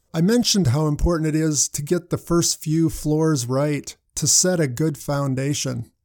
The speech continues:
These two chapters in Acts give us a sense the church is getting off on a good foot, a good foundation. But it doesn't stay that way very long, and that favor among the people they were enjoying doesn't last very long either.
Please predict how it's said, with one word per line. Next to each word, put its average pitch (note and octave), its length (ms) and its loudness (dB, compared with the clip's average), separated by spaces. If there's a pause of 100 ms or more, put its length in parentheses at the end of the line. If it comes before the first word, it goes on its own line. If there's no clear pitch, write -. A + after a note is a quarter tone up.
(160)
These G3 200 2
two G3+ 180 2
chapters F3 560 2
in C#3+ 80 2
Acts D3 480 -2 (200)
give A3+ 180 2
us - 140 6
a D#3+ 60 4
sense F#3+ 460 4
the C#3+ 100 2
church F3 360 2
is C#3+ 120 0
getting D#3 280 2
off D3 360 2 (140)
on D3 140 -2
a D3 60 -2
good D#3 320 2
foot, D3+ 460 -2 (320)
a F3 80 2
good G#3 280 4
foundation. D3 960 2 (260)
But - 120 2
it G#3+ 120 0
doesn't A#3+ 280 4
stay G3 280 4
that E3 240 4
way D#3 460 0
very D#3 400 4
long, C#3+ 560 2 (220)
and F3 140 4
that F3+ 140 2
favor G3 440 4
among D#3+ 280 4
the D3+ 80 2
people G3 420 2
they D3+ 140 4
were D3 180 2
enjoying C#3+ 640 2 (140)
doesn't D3+ 320 0
last D3+ 420 -2
very C#3+ 300 0
long C3+ 540 -2
either. B2+ 580 -2